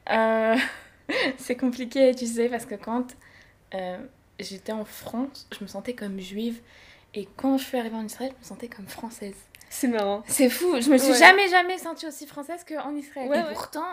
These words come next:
Speaker 1: euh, en France, 'fin, j'avais ce côté de... d'abord, t'es juive, 'fin, moi, je le sentais vraiment comme ça, j'avais l'impression que même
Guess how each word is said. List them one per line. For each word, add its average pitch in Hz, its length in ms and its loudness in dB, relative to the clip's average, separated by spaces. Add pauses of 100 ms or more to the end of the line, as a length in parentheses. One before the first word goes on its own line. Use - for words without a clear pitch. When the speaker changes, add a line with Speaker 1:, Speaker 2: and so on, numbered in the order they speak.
Speaker 1:
euh, 202 100 -8 (100)
en 208 140 -14
France, - 400 -16
'fin, 220 180 -10 (240)
j'avais 254 220 0
ce 302 160 -8
côté 277 320 -4
de... 240 380 -4 (680)
d'abord, 262 240 -8
t'es 247 160 -6
juive, 262 320 -6
'fin, 233 180 -6
moi, 247 200 -2
je 269 100 -10
le 226 80 -6
sentais 233 340 -8
vraiment 247 300 -6
comme 269 180 -4
ça, 277 160 -2
j'avais 240 160 -4
l'impression 233 300 -10
que 320 100 -12
même 277 240 -4